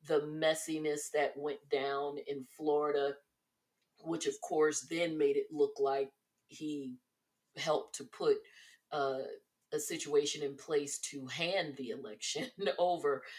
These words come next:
So, it, it, you know, so Jeb Bush, no. Uh, Kasich appealed to,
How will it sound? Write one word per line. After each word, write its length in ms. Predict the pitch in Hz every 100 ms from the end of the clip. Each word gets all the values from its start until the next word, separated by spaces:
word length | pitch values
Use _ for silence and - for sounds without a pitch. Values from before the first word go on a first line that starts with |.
| - -
So, 920 | - - - 208 175 165 165 160 143 - _ _
it, 260 | 127 104 - _ _ _ _ _ _
it, 140 | 143 -
you 180 | - 196
know, 160 | 135 -
so 420 | - 175 165 - -
Jeb 320 | 214 214 208
Bush, 380 | 165 147 147 -
no. 320 | 151 127 123 -
Uh, 240 | 160 147 139 - -
Kasich 460 | 202 214 - 269 262 - _ -
appealed 680 | 175 - - 240 254 226 214 - _ -
to, 560 | 214 202 190 185 185